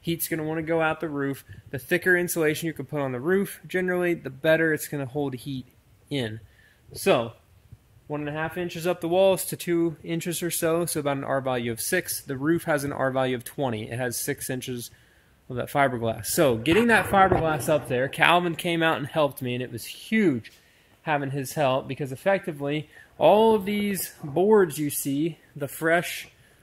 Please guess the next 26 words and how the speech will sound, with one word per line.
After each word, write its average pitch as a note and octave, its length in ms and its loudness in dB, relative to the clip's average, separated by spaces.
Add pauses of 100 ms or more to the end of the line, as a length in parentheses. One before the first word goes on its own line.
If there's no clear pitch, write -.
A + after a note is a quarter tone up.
boards E3 400 4
up C#3 200 2
here C#3 400 -2 (240)
that C#3 180 -2
run D3+ 260 0
long E3+ 300 4
ways F3 280 2
in E3+ 100 -2
the E3+ 60 -2
shop, D3 420 0
okay? C#3+ 380 -2 (1300)
We, D3+ 240 4
I C#3+ 120 -2
put G3 300 -6
those G3 300 0
up, F#3 360 -4 (640)
then F#3 640 -2
we C#3+ 160 -2
snaked F#3 580 0
the F#3 120 -6
insulation F3 720 -4
in, C3 260 -6 (360)
and C#3+ 120 -6
I C#3 60 -4
used E3 520 -2
this C#3+ 440 -8